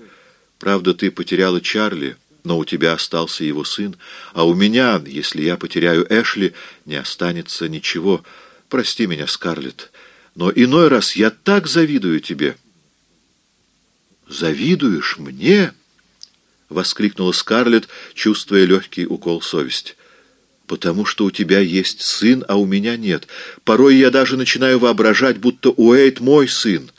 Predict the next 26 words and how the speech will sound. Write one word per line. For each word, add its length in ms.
Это 200
так 340
ужасно 560
не 180
иметь 260
ребенка». 480
«Вот 180
чушь 380
какая!» 500
с 100
облегчением 640
произнесла 500
Скарлетт. 540
Она 220
скосила 480
глаза 420
на 100
хрупкую 440
фигурку 720
и 80
залившееся 680
краской 440
лицо, 480
склоненное 760
над 140
шитьем. 520